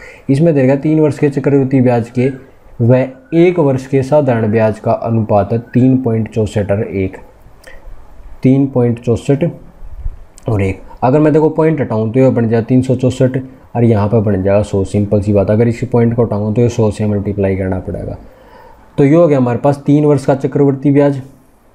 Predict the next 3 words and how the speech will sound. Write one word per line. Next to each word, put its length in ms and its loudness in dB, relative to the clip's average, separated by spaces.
और 120 2
ये 160 4
है 140 4